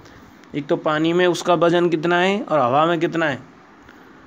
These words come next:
उन दोनों के अंतर से हवा के लिए जो भार होता है उससे भाग दे देते हैं, इससे इसका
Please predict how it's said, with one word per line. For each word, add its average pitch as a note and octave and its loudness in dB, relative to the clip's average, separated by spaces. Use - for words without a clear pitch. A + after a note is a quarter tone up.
उन D#3+ 0
दोनों F3+ 2
के F#3 2
अंतर E3+ 0
से F#3+ 2
हवा D3 2
के E3 0
लिए F3 2
जो F3 2
भार C#3 0
होता D#3+ 0
है D#3+ 2
उससे D#3+ -6
भाग C3+ 0
दे D#3 0
देते D3+ -2
हैं, F3 0
इससे E3+ -4
इसका D#3+ -2